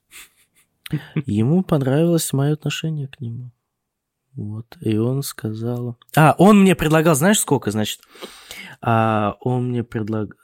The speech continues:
спросил: "Где вы живете? Где родители живут?" Я говорю: "Ну, в Волгограде". "Сколько билет стоит до Волгограда и обратно?" И вот он хотел мне оплатить все билеты, ну, деньги дать на билеты.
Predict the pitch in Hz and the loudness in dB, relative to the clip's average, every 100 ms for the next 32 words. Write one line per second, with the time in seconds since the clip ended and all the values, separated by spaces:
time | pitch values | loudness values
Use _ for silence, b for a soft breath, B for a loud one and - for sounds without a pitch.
0 | - - - 107 110 - 117 107 110 139 | -16 -16 -10 -8 -8 -8 -8 -8 -4 -2
1 | 135 127 123 120 110 101 - 113 117 143 | -2 -4 -6 -8 -8 -10 -14 -8 0 2
2 | 143 123 120 110 - 92 90 98 95 - | 2 2 0 -2 -4 -6 -8 -10 -14 -14
3 | 101 107 156 151 143 117 - 117 92 117 | -10 -8 -6 -6 -6 -10 -10 -14 -12 -16
4 | - B B B B B B B B B | -18 B B B B B B B B B
5 | B B - - 165 - 120 113 113 127 | B B -6 0 2 0 0 2 2 0
6 | - - 117 110 104 107 101 98 107 123 | -2 -2 0 0 -2 -2 -2 -2 -4 -2
7 | 131 123 107 101 - - 98 - - 110 | -2 -2 -6 -8 -10 -12 -14 -18 -20 -20
8 | _ _ _ _ _ _ _ _ _ - | _ _ _ _ _ _ _ _ _ -4
9 | 110 107 107 - 107 - 135 127 107 107 | -2 -2 -6 -6 -4 -2 -2 -2 -4 -6
10 | 101 120 - - 107 101 110 139 - 110 | -6 -8 -8 -8 -6 -4 -6 -6 -10 -10
11 | 110 - _ _ _ _ - 127 117 147 | -10 -16 _ _ _ _ -2 0 4 4
12 | 135 104 98 98 - 101 95 98 98 113 | 4 2 0 -2 -4 -10 -10 -8 -10 -12
13 | - | -18